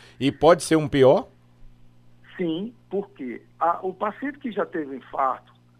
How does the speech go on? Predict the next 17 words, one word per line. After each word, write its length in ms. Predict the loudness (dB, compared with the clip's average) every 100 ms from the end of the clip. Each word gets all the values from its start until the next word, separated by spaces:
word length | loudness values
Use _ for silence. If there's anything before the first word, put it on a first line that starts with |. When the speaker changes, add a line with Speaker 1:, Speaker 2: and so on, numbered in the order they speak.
| _ -10
Speaker 2:
é, 160 | -10 -10 -6
seja 360 | -6 -4 -4
ele 220 | -4 -8
do 180 | -12 -16 -8
sexo 340 | -8 -8 -14
masculino 680 | -14 -14 -14 -16 -12 -12 -12
ou 40 | -14
fe-, 280 | -14 -14 -16 -18
feminino, 580 | -16 -14 -14 -14 -14 -12
ele 200 | -14 -10
já 180 | -6 -6
tem 340 | -8 -10 -8
uma 140 | -8 -8
doença 500 | -8 -8 -8 -10 -14
isquêmica 760 | -14 -20 _ -8 -6 -8 -10 -10
do 100 | -10
coração. 500 | -10 -12 -14 -18